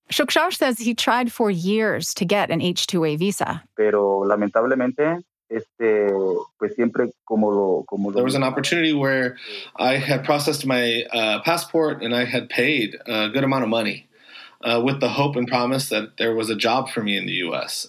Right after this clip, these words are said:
Speaker 3: And I paid everything, had everything ready. I waited for months and months, and then I found out that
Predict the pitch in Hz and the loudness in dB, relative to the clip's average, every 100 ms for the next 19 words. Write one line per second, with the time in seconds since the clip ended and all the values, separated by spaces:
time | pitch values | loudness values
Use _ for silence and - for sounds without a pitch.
0 | - 117 107 107 101 104 104 104 156 151 | -4 -2 0 0 0 -2 -2 0 0 2
1 | 147 147 143 143 143 139 127 143 143 143 | 2 0 -2 -2 0 0 0 0 0 0
2 | 147 139 127 123 123 120 - - - 117 | 0 0 2 2 0 -2 -8 -10 -2 0
3 | 139 147 143 131 131 135 123 120 135 135 | 2 2 0 0 0 0 -2 0 0 -2
4 | 123 123 120 131 123 120 120 123 - 117 | 0 0 0 -2 0 0 0 -2 -4 -2
5 | 113 | -2